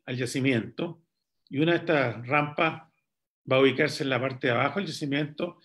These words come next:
y la otra a la parte de arriba del yacimiento. Y ahí se hace el, la, se hizo la preparación de, la, de los distintos niveles de producción.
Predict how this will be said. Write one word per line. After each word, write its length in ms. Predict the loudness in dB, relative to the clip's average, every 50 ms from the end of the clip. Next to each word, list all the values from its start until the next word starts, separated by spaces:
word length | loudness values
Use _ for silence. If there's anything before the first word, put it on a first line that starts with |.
| -20 _ _ -10
y 80 | -8
la 160 | -6 -4 -4
otra 480 | -4 -4 -4 -2 -2 -2 -2 -2 -4 -12 _ _ _ _ -10
a 80 | -8
la 100 | -6 -6
parte 260 | -4 -6 -4 -2 0 0
de 20 |
arriba 180 | 2 4 4 2
del 80 | 2 0
yacimiento. 640 | -2 -2 -4 -6 -8 -10 -12 -16 -18 _ _ _ _ _ _ _ _ _ _ _ -6
Y 120 | -2 2 2
ahí 140 | 2 2
se 140 | 2 -2 -4
hace 160 | -6 -4 -4 -4
el, 200 | -4 -6 -10 -14 _ _ _ _ -8
la, 220 | -6 -6 -6 -6 -8
se 180 | -8 -6 -4
hizo 180 | -4 -4 -4 -2
la 80 | -2 -2
preparación 540 | -2 -2 -2 -4 -4 -6 -6 -4 -4 -2
de, 80 | -2 -2
la, 260 | -2 -4 -6 -8 _ _ _ _ _ _
de 80 | -10 -6
los 180 | -6 -6 -4 -6
distintos 420 | -6 -8 -6 -8 -8 -6 -6 -6
niveles 360 | -4 -4 -4 -4 -4 -6 -6
de 40 | -8
producción. 420 | -10 -12 -12 -14 -16 -16 -16 -16